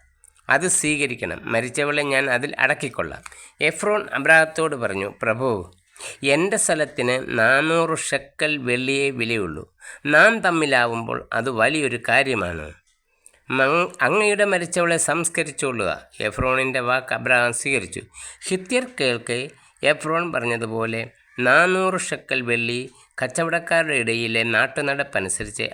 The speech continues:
അവൻ എഫ്രോണിന് തൂക്കിക്കൊടുത്തു. മാമ്രയ്ക്ക് കിഴക്ക് വശത്തെ മക്പെലായിൽ എഫ്രോണിനുണ്ടായിരുന്ന നിലം അതിൻ്റെ നാല് അതിർത്തികൾ വരെയും അതിലെ ഗുഹയും വൃക്ഷങ്ങളും സഹിതം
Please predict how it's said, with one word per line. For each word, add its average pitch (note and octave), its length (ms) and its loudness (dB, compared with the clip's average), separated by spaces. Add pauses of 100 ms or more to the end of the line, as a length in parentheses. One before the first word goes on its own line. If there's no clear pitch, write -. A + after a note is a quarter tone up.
അവൻ A#2+ 200 0 (420)
എഫ്രോണിന് B2 580 0 (140)
തൂക്കിക്കൊടുത്തു. A#2+ 600 -6 (880)
മാമ്രയ്ക്ക് A3 760 4
കിഴക്ക് F#3+ 300 0
വശത്തെ F#3 420 0 (320)
മക്പെലായിൽ E3 920 0 (440)
എഫ്രോണിനുണ്ടായിരുന്ന E3 1080 2
നിലം C#3 320 2 (480)
അതിൻ്റെ E3+ 340 2
നാല് F3 440 4 (120)
അതിർത്തികൾ F3+ 640 0
വരെയും G#2 500 -2 (580)
അതിലെ E3+ 340 0
ഗുഹയും C#3 540 -2 (180)
വൃക്ഷങ്ങളും C#3 600 -4
സഹിതം A#2 460 -4